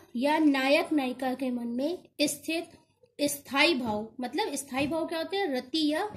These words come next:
प्रेम से उत्पन्न आनंद को श्रृंगार रस कहा जाता है।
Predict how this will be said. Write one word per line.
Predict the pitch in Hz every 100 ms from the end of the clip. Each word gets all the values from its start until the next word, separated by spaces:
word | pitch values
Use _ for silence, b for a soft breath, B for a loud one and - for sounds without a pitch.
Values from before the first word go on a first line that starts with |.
| B B B -
प्रेम | 285 320
से | 330 330
उत्पन्न | 269 262 - 285 285
आनंद | 262 240 240 240
को | 247 277 349 - _ _ -
श्रृंगार | - 269 240 240 226
रस | 302 415 - - -
कहा | 247 220
जाता | 208 220 208 214
है। | 214